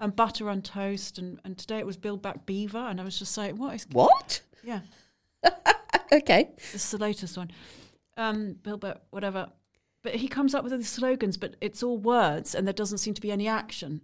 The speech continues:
Speaker 2: There's no substance to it.
Speaker 1: No. So I, you know, so I can go and say tomorrow, "I'm gonna give everyone a million pounds." Well, I don't have a million pounds to give, uh, however many
Speaker 2: No.
Speaker 1: people there are in this country. So it sounds great, and everyone's gonna get excited, saying, "Oh, look, she's gonna come and deliver a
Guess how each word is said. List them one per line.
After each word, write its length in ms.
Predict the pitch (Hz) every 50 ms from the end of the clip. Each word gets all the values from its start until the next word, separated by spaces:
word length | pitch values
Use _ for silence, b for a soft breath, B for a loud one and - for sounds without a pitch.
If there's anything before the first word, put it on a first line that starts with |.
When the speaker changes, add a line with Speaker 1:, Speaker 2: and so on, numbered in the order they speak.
| _
Speaker 2:
There's 140 | - 196 196
no 100 | 254 285
substance 580 | 285 285 - 285 277 - - - 156 147 - -
to 140 | - 156 127
it. 240 | 123 - - - - - -
Speaker 1:
No. 260 | 247 247 214 180 165
So 200 | 165 - 226 208
I, 80 | - 233
you 180 | - 240 247 233
know, 260 | 202 196 190 - 208
so 140 | 196 226 220
I 180 | - 220 233
can 180 | 233 - - 208
go 140 | 196 208 196
and 160 | 190 190 170
say 180 | - 208 202
tomorrow, 560 | 190 196 - 202 202 208 202 190 196 196 185 - -
"I'm 140 | 202 202 196
gonna 160 | 208 202 202
give 180 | 202 208 196
everyone 300 | 208 208 190 196 208 202
a 20 | 202
million 300 | 202 214 208 214 208 196
pounds." 420 | 202 240 240 202 165 156 - -
Well, 80 | 190 190
I 40 | 185
don't 220 | 214 208 202 -
have 120 | 196 185
a 20 | 190
million 260 | 190 196 185 190 180
pounds 300 | 175 196 196 190 180 175
to 80 | - 180
give, 220 | - 190 180 180
uh, 80 | 180 165 - _ _ _
however 180 | 185 185 190 190
many 160 | 190 190 190
Speaker 2:
No. 140 | 185 220 202
Speaker 1:
people 140 | 151 165 190
there 80 | 190 190
are 80 | 190
in 80 | 185 190
this 100 | 185 -
country. 480 | - 214 214 190 - - 170 123 139 165
So 140 | - -
it 180 | - 202 190 175
sounds 320 | - - 226 254 233 151
great, 220 | - 151 151 165 151
and 100 | 180 190
everyone's 200 | 190 202 196 -
gonna 180 | 190 180 180
get 100 | 180 185
excited, 640 | 180 170 - - 185 180 190 196 175 - 131 143 143
saying, 260 | - 175 170 170 170
"Oh, 100 | 214 285
look, 220 | 311 240 165 -
she's 160 | - - 190 -
gonna 180 | 208 190 185
come 200 | 185 - 196 190
and 80 | 180 170
deliver 340 | 190 185 190 185 180 185 180
a 60 | 175